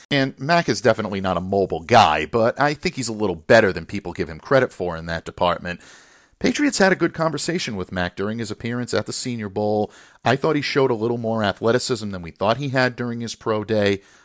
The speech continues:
But underlying all of this is his connection to Nick Saban. And you wrote about this very eloquently in your column, Kevin.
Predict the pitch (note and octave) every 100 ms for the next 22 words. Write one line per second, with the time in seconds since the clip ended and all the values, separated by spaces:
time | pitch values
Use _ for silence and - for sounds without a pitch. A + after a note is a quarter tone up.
0 | _ - - G3+ A3+ E3 C#3 B2+ - G#2+
1 | G#2 F#2 F#2+ - - A2+ - G#2 F#2 -
2 | F2 E2+ D#2+ - - G2 F2 D2+ D2+ -
3 | - - - A#2 B2+ G3+ E3+ C#3 A#2+ F2
4 | E2 F2 - G#2 G#2 A2 G#2 F#2 F2+ E2+
5 | E2+ F2+ E2+ E2+ E2 E2 - E2+ D#2+ D#2+
6 | E2 D#2